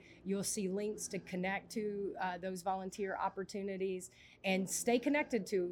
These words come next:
with us. We're also, uh, we are just now starting the C S A program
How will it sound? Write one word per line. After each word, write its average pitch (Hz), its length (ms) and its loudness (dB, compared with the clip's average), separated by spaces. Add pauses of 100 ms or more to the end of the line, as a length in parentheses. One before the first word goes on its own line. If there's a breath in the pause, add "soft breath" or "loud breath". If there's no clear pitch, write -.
(140)
with 180 260 -4
us. 180 200 -4
We're 226 140 4
also, 254 580 8
uh, 185 280 6 (460 loud breath)
we 214 140 6
are 214 300 8
just 214 300 0
now 214 100 2
starting 208 400 2
the 185 60 -2
C 196 200 0
S 196 160 -2
A 196 140 2
program 214 560 -2